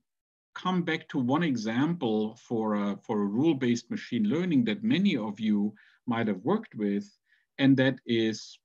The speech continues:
something like this, okay? 'Cause this is, the text code is really about as rule-based as it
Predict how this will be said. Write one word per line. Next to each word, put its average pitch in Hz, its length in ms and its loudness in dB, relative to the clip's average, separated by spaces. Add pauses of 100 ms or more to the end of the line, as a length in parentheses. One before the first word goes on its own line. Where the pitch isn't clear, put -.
(180)
something 107 400 -4
like 120 220 -4
this, - 420 -6 (220)
okay? 107 400 -8 (600)
'Cause 127 120 2
this 254 180 2
is, - 280 -4 (160)
the 123 80 -4 (120)
text - 380 -6
code 104 460 0 (120)
is 117 640 0
really 165 840 0 (840)
about 127 340 -2
as 117 180 0
rule-based 120 760 2
as 101 160 -8
it 101 120 -6